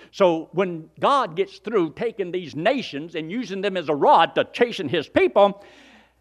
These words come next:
after a while, Israel is gonna realize it's God or we're dead.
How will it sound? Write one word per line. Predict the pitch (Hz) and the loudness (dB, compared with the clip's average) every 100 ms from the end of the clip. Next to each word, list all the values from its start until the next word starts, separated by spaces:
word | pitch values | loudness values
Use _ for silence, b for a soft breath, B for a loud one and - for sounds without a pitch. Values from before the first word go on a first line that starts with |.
| B _ _ _ - | B _ _ _ -8
after | 185 185 208 | -8 -6 -8
a | |
while, | 160 170 143 143 135 | -4 -4 -2 -4 -6
Israel | 151 131 135 | -8 -6 -6
is | 127 | -6
gonna | 113 127 | -6 -6
realize | 127 120 113 107 104 - B B _ _ _ _ _ - | -4 -4 -4 -6 -10 -16 B B _ _ _ _ _ -8
it's | 123 - - - 95 | -8 -8 -20 -14 -2
God | 123 139 160 175 185 _ b b - | 0 0 -2 -6 -14 _ b b -8
or | 95 | -4
we're | 92 120 | -2 -4
dead. | 113 107 90 69 78 | -2 -4 -6 -10 -18